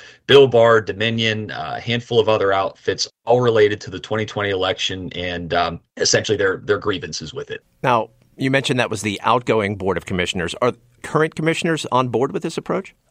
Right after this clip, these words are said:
Speaker 1: That's a question I've been trying to answer. Um, I had touched base with Stephen Weibel in advance of the primary last year. Uh, Stephen Weibel was contesting the, sort of the incumbent Republican commissioners there, Stuart Olsch and Randy Bunch.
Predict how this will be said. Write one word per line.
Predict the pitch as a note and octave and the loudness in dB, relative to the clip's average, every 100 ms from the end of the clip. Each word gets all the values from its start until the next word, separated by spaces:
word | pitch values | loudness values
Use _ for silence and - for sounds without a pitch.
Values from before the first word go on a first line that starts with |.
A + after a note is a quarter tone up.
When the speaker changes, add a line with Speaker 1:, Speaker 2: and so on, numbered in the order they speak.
| - | -4
Speaker 1:
That's | B2+ B3+ | 0 0
a | D#3 | 0
question | F#3 F#3+ B2+ | 0 0 2
I've | A2+ | 0
been | A#2 | 0
trying | B2 A2+ | 0 0
to | E2+ | -2
answer. | G2+ G#2 - E2 E2+ | -4 -4 -4 -4 -2
Um, | F2 F2+ | -4 -4
I | F2+ C3 | -2 -2
had | C#3+ A#2 | -2 -6
touched | - C3 - | -6 -6 -4
base | G#2 G#2+ - G#2 | 2 2 2 -4
with | F#2 | -2
Stephen | - - A#2 G#2+ | -2 -2 -6 -6
Weibel | F#2 F#2+ F#2 F2 F2 | -2 -2 -2 -2 -4
in | F#2+ | -4
advance | D#2+ F#2 F2 F2 | -4 -6 -6 -8
of | E2 | -10
the | |
primary | - G#2 G2 F2 E2+ | -4 -2 0 -2 -4
last | F2 E2+ - - | -6 -6 -6 -4
year. | D#2 C#2+ | -2 -2
Uh, | D#2+ | -2
Stephen | E2 - F#2 F#2 | -4 -4 -4 -2
Weibel | F#2 F2+ F2 | 0 2 0
was | F2 E2+ - - - - | -4 -6 -8 -14 -20 -4
contesting | A#2 G#2 A#2+ - A2+ A2 G#2 - | -2 2 2 2 0 -2 -4 -12
the, | G#2+ F#2+ | -14 -12
sort | - A2+ G2+ | -4 2 2
of | |
the | F#2+ F#2 | 0 -6
incumbent | E2+ B2 A#2+ A2 - | 0 0 0 -4 -6
Republican | - G2 G#2 G2 G2 | -4 0 0 0 -4
commissioners | F2 G2+ F#2+ F#2+ F#2 F2+ | -8 -4 -4 -4 -6 -2
there, | F#2 F#2 - - - - | 0 2 0 -2 -14 -8
Stuart | - A2 G2+ - | -2 2 2 2
Olsch | F#2+ G2 | -2 -2
and | F#2 | -2
Randy | F#2 F#2 G2 | -2 0 -2
Bunch. | F2 F2+ F2+ | -2 -4 -4